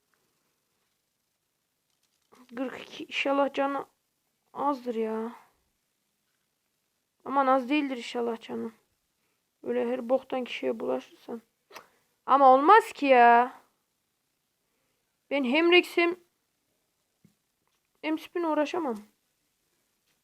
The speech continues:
Aa bayılır. Bayılır bayılır. Bu kolay bayılır. Gel. Gel lan buradayım gel. Şş, alo. Rex Bey.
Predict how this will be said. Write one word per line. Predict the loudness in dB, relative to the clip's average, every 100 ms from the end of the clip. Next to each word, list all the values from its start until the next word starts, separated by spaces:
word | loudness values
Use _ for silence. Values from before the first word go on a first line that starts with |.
| 4
Aa | 6 8
bayılır. | 6 8 6 2 -2 2
Bayılır | 6 6 8
bayılır. | 8 6 4
Bu | 2
kolay | 4 6 6
bayılır. | 4 2 -2 -6 _ _ _ _ _ _ -4
Gel. | -2 -2 -6 _ _ _ _ _ _ _ _ _ _ _
Gel | -2 6
lan | 6 8
buradayım | 8 8 6 6
gel. | 6 4
Şş, | -2 -14 -14 -18 _
alo. | 2 4 4 0 _ _ _ _ _ -2
Rex | -2 0 4
Bey. | 6 4 0